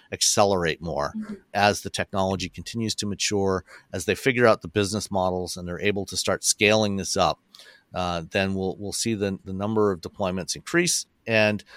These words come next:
Speaker 1: we'll also start to see some of these technologies, um, migrating from these shared mobility services into personal use vehicles as well. So things like, uh, level four highway driving, where you can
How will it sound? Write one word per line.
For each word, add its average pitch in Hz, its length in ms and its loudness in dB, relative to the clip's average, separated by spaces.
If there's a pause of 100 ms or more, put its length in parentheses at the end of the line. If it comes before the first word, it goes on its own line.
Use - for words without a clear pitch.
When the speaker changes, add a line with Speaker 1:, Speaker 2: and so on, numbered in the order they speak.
(140)
Speaker 1:
we'll 113 160 4
also 123 340 4
start 120 280 4
to 110 80 -4
see 113 260 0
some 120 280 2
of 117 100 0
these 110 180 0
technologies, 101 840 -2 (340)
um, 92 400 0
migrating 101 600 2
from 113 340 4
these 101 160 0
shared 165 260 4
mobility 107 440 4
services 98 420 -2
into 117 200 -2
personal 110 420 0
use 98 200 -2
vehicles 76 440 -8
as 80 120 -12
well. 87 300 -4 (220)
So 95 180 -2
things 104 420 -2
like, 98 300 2 (340)
uh, 92 140 0
level 104 320 4
four 101 280 0
highway 98 280 2
driving, 82 540 -4
where 87 340 0 (100)
you 104 160 -4
can 98 400 -4